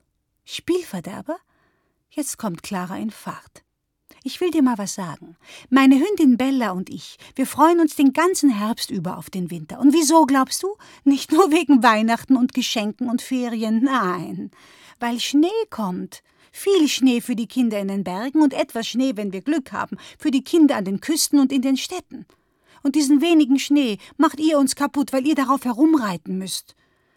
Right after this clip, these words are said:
Und Elisius Eisbein und seine Eismänner sind schon ganz erschöpft vom vielen Kaltmachen der Erdunterfläche. Die Schneegauklerin hat Claras Worten mit großen Augen und offenem Mund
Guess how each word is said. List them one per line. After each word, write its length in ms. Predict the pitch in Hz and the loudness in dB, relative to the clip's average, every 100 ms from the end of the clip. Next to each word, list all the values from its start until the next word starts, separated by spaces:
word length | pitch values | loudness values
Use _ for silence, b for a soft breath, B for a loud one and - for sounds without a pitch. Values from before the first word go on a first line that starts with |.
| _ _ _ - | _ _ _ -14
Und 120 | 208 | -10
Elisius 460 | 226 220 214 220 190 | -6 -6 -6 -8 -8
Eisbein 440 | 233 233 - 220 | -8 -8 -6 -4
und 80 | 220 | -4
seine 280 | 220 214 226 | -4 -4 -4
Eismänner 440 | 226 - 240 233 | -6 -4 -4 -2
sind 200 | 220 240 | -2 -2
schon 160 | 247 233 | -2 0
ganz 240 | 294 311 | 2 2
erschöpft 420 | 254 - - - | 0 -2 -4 -4
vom 240 | - 226 220 | -8 -8 -6
vielen 340 | - 269 226 | -2 0 0
Kaltmachen 720 | - 247 247 - 247 226 233 | -2 -2 -2 -2 -2 -2 -4
der 140 | 226 - | -4 -2
Erdunterfläche. 880 | 294 - 190 180 175 - 185 - _ _ _ _ _ _ _ _ _ _ _ _ _ _ _ _ _ _ _ _ _ _ _ _ _ _ | -2 -4 -8 -10 -14 -16 -18 -20 _ _ _ _ _ _ _ _ _ _ _ _ _ _ _ _ _ _ _ _ _ _ _ _ _ _
Die 80 | 190 | -18
Schneegauklerin 760 | - 185 180 175 - 214 226 202 | -10 -8 -8 -12 -12 -12 -8 -10
hat 140 | - | -10
Claras 380 | - 190 185 - | -10 -8 -8 -8
Worten 380 | 175 190 - 180 | -10 -10 -8 -8
mit 140 | 165 | -8
großen 400 | 170 202 226 208 | -12 -8 -8 -8
Augen 340 | 160 196 208 | -8 -6 -4
und 120 | 165 156 | -4 -6
offenem 360 | - 214 185 | -8 -6 -4
Mund 260 | 185 208 | -2 -4